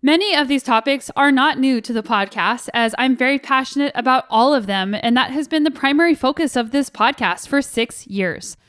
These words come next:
I was so excited to sit down with Brad to talk about what helps athletes thrive, because that is such a key component to many of our lives. Distractions can be the downfall of even the most determined athletes,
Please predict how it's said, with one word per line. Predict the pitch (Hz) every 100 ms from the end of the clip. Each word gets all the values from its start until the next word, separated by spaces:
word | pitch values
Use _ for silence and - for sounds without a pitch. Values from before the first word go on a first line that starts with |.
| _ _ _ -
I | 269
was | 294
so | - 370
excited | 381 302 277 269 254
to | 254 240 -
sit | 277 269
down | 269 247
with | 226
Brad | 202 202 226
to |
talk | 208 233 240
about | 233 233 226
what | 247 220
helps | 247 254 -
athletes | 226 233 254 277 - -
thrive, | - 226 302 220 190 185
because | 240 254 240 233 -
that | 254 294
is | 294 -
such | - 269 277
a | 277
key | 285
component | 277 247 240 233 -
to | 247
many | 240 226 226
of | 214
our | 202
lives. | 185 185 151 - - _ _ _ _ -
Distractions | 269 - 254 285 339 233 196 190
can | 240
be | 247
the | 233
downfall | 202 202 233 202 170 180
of | - 233
even | 262 294
the | 285
most | 277 277
determined | 262 - 247 262 254
athletes, | 208 214 202 - -